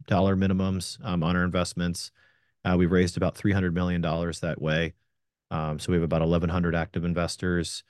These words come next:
all over the country and, uh, a couple of international investors as well. Um, but we, uh, we pride ourselves in our due diligence and our, our values, our adherence to our, you know, mission, vision, and values at Spartan,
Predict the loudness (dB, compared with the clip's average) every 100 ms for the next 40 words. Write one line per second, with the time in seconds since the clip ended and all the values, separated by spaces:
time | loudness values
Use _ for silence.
0 | _ _ _ 0 4 6 6 4 2 0
1 | 2 0 0 _ _ 0 2 2 0 0
2 | -2 -4 -12 _ _ _ _ _ _ _
3 | _ _ _ -4 -2 2 2 2 0 0
4 | -2 -4 -4 -4 -4 -4 -4 -2 -2 -4
5 | _ _ _ _ _ _ 2 4 4 2
6 | 2 4 4 4 2 0 0 0 0 -2
7 | -2 -2 -4 -12 -4 0 2 2 0 -2
8 | -2 0 0 0 -4 -10 _ _ _ 2
9 | 4 4 4 2 0 -2 -6 -4 -4 -4
10 | -4 -6 -4 0 2 4 4 2 -2 -6
11 | -2 -2 0 0 0 -2 -4 -2 0 0
12 | -2 -4 -4 0 0 0 -2 -2 0 -2
13 | 0 0 -2 -4 -6 -4 -2 0 -2 -6